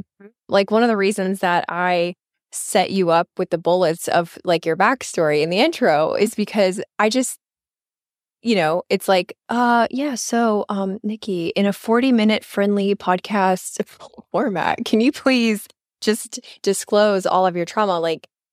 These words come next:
Speaker 2: that's, that's weird. And, and so, like, the real life version of that is when you're talking to somebody and y-,
Speaker 1: Mm-hmm.
Speaker 2: they maybe drop a little crumb of something that is hinting at some trauma. What's the best way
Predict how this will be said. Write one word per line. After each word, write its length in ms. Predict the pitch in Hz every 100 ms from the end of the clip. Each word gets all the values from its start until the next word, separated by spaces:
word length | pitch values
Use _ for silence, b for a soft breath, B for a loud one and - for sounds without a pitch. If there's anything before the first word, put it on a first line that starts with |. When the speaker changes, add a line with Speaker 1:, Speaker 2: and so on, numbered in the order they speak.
| _
Speaker 2:
that's, 480 | 190 185 180 - -
that's 240 | - 165 -
weird. 480 | 190 190 143 - -
And, 380 | - 190 175 180 -
and 140 | 220
so, 140 | - 226
like, 280 | 214 202
the 100 | 196
real 240 | 170 208 220
life 260 | 202 214 -
version 320 | 175 175 170
of 160 | 156
that 300 | 160 147 156 -
is 220 | 175 165
when 120 | 180
you're 100 | 165
talking 420 | - 294 302 247 202
to 100 | -
somebody 580 | - 151 143 143 175 - _ _
and 340 | 208 196 196 185
y-, 60 | -
Speaker 1:
Mm-hmm. 340 | 185 202 - 185
Speaker 2:
they 380 | 196 190 190 196
maybe 320 | 202 190 190 185
drop 340 | - 175 180
a 60 | 180
little 280 | 175 170
crumb 480 | - - 190 165 170 - _ _ _
of 440 | 190 180 170 170 -
something 520 | - - 185 - 175
that 280 | 170 156 - -
is 340 | - 160 151
hinting 480 | - 214 214 190 185
at 220 | - 151 -
some 160 | 175
trauma. 440 | - 190 180 156 - _ _ _ _
What's 240 | 269 330 -
the 80 | 427
best 340 | 233 233 - 226
way 400 | 202 208 185